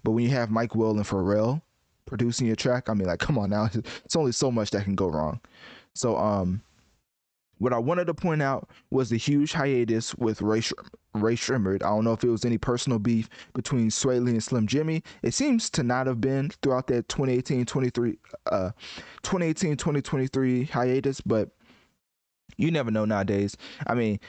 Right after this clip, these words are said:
I never knew, I never thought I'll see the day when Quavo and Offset wouldn't be on great, uh, wouldn't be on the same page. And obviously, you know, Takeoff passed away,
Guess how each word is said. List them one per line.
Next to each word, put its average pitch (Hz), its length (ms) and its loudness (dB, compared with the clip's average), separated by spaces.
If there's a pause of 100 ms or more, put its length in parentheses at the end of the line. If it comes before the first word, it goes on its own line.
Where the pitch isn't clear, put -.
(100)
I 147 80 0
never 147 220 0
knew, 131 320 0 (280)
I 160 60 -2
never 185 160 0
thought 107 500 -4
I'll 107 160 0
see 151 200 0
the 139 120 0
day 95 420 -2
when 104 180 -2
Quavo 113 500 0
and 113 140 -2
Offset 98 380 0
wouldn't 98 240 0
be 98 120 2
on 90 100 0
great, 85 300 -4 (160)
uh, 95 100 2
wouldn't 107 280 0
be 107 120 2
on 95 80 0
the 87 60 -4
same 98 220 -2
page. - 400 -4 (360)
And 104 480 0
obviously, 123 380 -2
you 113 60 2
know, 107 120 2
Takeoff 110 360 0
passed 107 260 0
away, 104 340 2